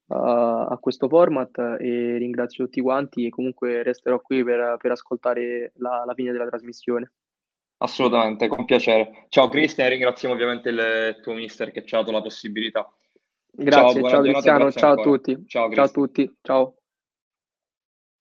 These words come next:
Speaker 2: Abbiamo avuto anche Cristian Peroni con noi e ricordo il nostro format recap. Adesso parleremo dell'Olympus Roma con il prossimo ospite che vado a introdurre. Ricordo che siamo su tutti i social e che siamo ovviamente in diretta. Chiunque può intervenire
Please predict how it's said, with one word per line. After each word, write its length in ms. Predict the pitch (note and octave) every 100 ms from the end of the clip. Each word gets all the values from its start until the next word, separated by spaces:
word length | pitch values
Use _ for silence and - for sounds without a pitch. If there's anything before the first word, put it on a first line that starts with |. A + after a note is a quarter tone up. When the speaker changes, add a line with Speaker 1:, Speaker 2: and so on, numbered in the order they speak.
| _ _ _ _ _ _ -
Speaker 2:
Abbiamo 260 | B2 B2+
avuto 200 | C#3 D3+
anche 220 | C#3+ C#3+
Cristian 420 | C3 C#3+ - C#3+ -
Peroni 580 | D#3 D#3+ F#3 D#3 -
con 240 | - C3 C3
noi 440 | D3+ F3+ F#3 F3+
e 580 | - B2 A#2 A#2 A2+ A2
ricordo 560 | A2+ B2 C#3 B2+ C3 -
il 680 | B2 A#2 A#2+ A#2 A2+ A2+ A2+
nostro 300 | A#2 A2+ B2
format 380 | B2 D#3+ E3 D#3+ B2+
recap. 720 | A#2 A2+ D3+ E3 - - D3
Adesso 460 | A#2 A#2 A#2 - A2
parleremo 680 | A#2 A2+ A2+ A#2+ A2+ A2+ A2+
dell'Olympus 640 | A2+ A2+ A#2+ A#2+ A#2+ -
Roma 360 | B2 D3 D#3 D#3 _
con 240 | - B2 A2+
il 240 | G#2+ G#2+
prossimo 360 | G#2+ A2+ - A2+
ospite 300 | A#2 - G#2+
che 120 | G#2+
vado 340 | G#2 A2+ A2 A2
a 100 | A#2
introdurre. 540 | A2+ B2 B2+ D#3+ C#3+
Ricordo 420 | A#2 A2 C3 A#2
che 80 | A2
siamo 280 | A#2 B2 A#2
su 100 | A#2+
tutti 240 | - -
i 20 | A#2+
social 460 | D#3+ F3 F3+ E3
e 120 | A2+ -
che 260 | A#2 A2
siamo 440 | G#2+ C3 A#2 A2+ A2
ovviamente 400 | A#2 B2 B2+ A#2+
in 80 | A2+
diretta. 420 | A#2+ B2 - A2
Chiunque 460 | - B2+ C#3 - A#2
può 100 | A#2+
intervenire 720 | A#2 A2+ A2 A#2 A#2 G#2+